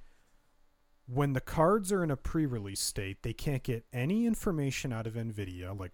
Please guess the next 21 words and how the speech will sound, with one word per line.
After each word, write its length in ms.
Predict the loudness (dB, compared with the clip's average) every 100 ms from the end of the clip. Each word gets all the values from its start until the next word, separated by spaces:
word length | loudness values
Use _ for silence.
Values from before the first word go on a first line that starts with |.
| -10
what 220 | -6 -4
are 140 | -4 -6
the 200 | -8 -6
M 140 | -6
S, 180 | -6 -6
what's 180 | -6 -4
the 160 | -4
M 140 | -4 -4
S 180 | -4
R 160 | -4 -4
P 260 | -2 0 2
going 280 | 2 0
to 80 | 0
be? 480 | 0 2 2 0 -2 _ _ -20 -20 -20 -20 -20 -14
When 200 | -6 -4
are 80 | -2
we 120 | -2
going 280 | -4 -4 -4
to 60 |
get 180 | -6 -6
chips? 760 | -2 2 4 2 0 -2 -2